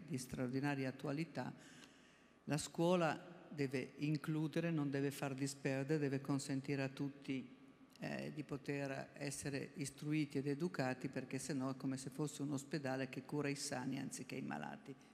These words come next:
Frase, diciamo, che dice proprio molto di questo. Ecco, io sulla dispersione scolastica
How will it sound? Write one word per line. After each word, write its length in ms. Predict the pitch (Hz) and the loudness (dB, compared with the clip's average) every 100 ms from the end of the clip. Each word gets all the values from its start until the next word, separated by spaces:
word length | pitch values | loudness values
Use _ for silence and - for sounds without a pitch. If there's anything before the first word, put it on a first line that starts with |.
| - | -12
Frase, 400 | 147 139 131 135 - - - | -6 -4 -4 -8 -8 -20 -14
diciamo, 360 | 143 151 139 | -8 -6 -4
che 120 | 143 | -4
dice 280 | 139 151 - | -4 -6 -6
proprio 400 | 143 143 - 139 - - - - - | -8 -8 -4 -4 -6 -16 -18 -20 -4
molto 300 | 156 151 147 | 2 4 4
di 140 | 147 139 | 0 0
questo. 420 | 147 156 - - | 0 -2 -4 -4
Ecco, 200 | - 202 | -2 -2
io 180 | 220 220 | 0 2
sulla 240 | 208 208 | 2 2
dispersione 580 | 190 202 208 202 208 175 | 2 0 2 2 2 0
scolastica 800 | 156 - 170 143 143 - 143 139 | -2 0 2 2 0 -2 -4 -4